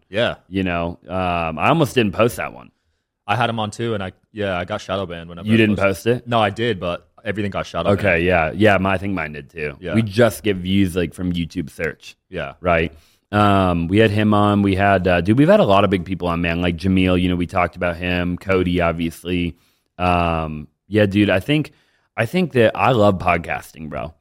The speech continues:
Speaker 1: Yeah.
Speaker 2: Like, I love the idea of being able to, you know, sit down, talk to somebody, hang out,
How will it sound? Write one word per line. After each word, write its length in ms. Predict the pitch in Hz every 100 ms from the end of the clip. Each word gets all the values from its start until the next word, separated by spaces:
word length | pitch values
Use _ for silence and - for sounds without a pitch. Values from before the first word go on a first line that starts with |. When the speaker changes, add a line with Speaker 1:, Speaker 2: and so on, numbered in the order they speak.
| _ 110
Speaker 1:
Yeah. 160 | 95
Speaker 2:
Like, 140 | 95 101
I 100 | 110
love 320 | 104 104 98
the 140 | 104
idea 340 | 95 90 95 90
of 80 | 85
being 140 | 92
able 240 | 90 82
to, 380 | 85 85 80 78 -
you 160 | 92
know, 120 | 87
sit 300 | 82 - 101
down, 420 | 92 87 87 85 85
talk 280 | 90 90 -
to 60 |
somebody, 560 | - 92 85 82 82 80
hang 300 | 90 90 85
out, 360 | 80 78 80